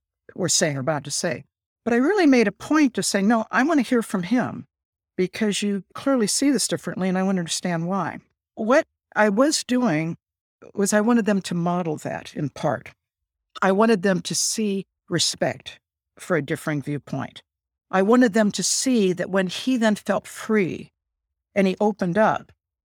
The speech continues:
he had things to say they hadn't thought about. And they started quieting down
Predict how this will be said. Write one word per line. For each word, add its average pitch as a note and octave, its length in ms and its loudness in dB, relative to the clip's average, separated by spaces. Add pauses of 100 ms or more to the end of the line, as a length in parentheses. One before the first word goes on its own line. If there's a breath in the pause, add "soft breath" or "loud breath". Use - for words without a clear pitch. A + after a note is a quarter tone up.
(160)
he D4 160 -2
had F#4 160 0
things D4 300 0
to A#3 100 -6
say A#3+ 260 2
they A3 160 2
hadn't A#3 240 0
thought C4 200 2
about. - 400 -8 (1400)
And B3 220 6
they A#3+ 80 6
started E4 400 0
quieting C4 560 2
down F#3+ 640 2